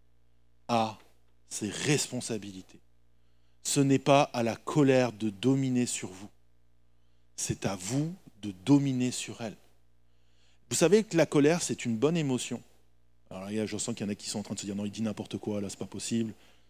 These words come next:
Fais quelque chose, Pierre. Arrête-le, prends-lui le micro. » Non, le,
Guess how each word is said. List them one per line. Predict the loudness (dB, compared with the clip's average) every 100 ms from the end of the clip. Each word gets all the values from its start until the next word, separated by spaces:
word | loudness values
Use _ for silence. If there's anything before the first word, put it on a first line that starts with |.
| _
Fais | 2
quelque | 2 2
chose, | 0 0
Pierre. | 2 0 0 -8 -20 _
Arrête-le, | -4 -2 2 4
prends-lui | 4 2 2
le |
micro. » | 2 2 2 0 -2 -20 -20 -20 _ _ _
Non, | 2 4
le, | 4